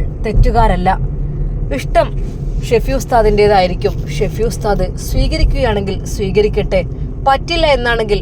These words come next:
നമുക്കതിൽ നിന്ന് പിന്മാറാം. എന്തൊക്കെയായാലും അറബിയുടെയും ഒരു ആഗ്രഹമല്ലേ, നമുക്ക് ചോദിക്കാലോ, ചോദിച്ചിട്ട് ചെയ്യുന്നതിന്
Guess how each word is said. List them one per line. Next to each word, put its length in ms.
നമുക്കതിൽ 560
നിന്ന് 200
പിന്മാറാം. 520
എന്തൊക്കെയായാലും 680
അറബിയുടെയും 640
ഒരു 120
ആഗ്രഹമല്ലേ, 720
നമുക്ക് 300
ചോദിക്കാലോ, 600
ചോദിച്ചിട്ട് 440
ചെയ്യുന്നതിന് 520